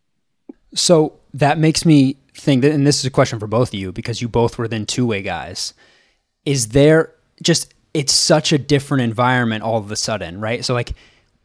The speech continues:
I imagine with the G League, you're now the big man on campus in a sense.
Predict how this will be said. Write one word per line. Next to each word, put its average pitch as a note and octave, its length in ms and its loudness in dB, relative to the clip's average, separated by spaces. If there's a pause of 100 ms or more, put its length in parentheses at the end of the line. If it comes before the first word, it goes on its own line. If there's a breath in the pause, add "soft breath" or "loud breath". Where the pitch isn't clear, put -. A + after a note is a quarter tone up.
(120)
I C3 120 2
imagine C#3+ 440 2
with C3+ 140 2
the A#2+ 80 -4
G B2+ 300 2
League, A2 520 -4 (220)
you're B2+ 280 0
now A2+ 640 -2 (140)
the A#2 80 -4
big A#2+ 240 -6
man A#2 240 -4
on G#2 140 -6
campus A#2 580 -6
in G2 160 -14
a F#2 60 -8
sense. G2+ 520 -6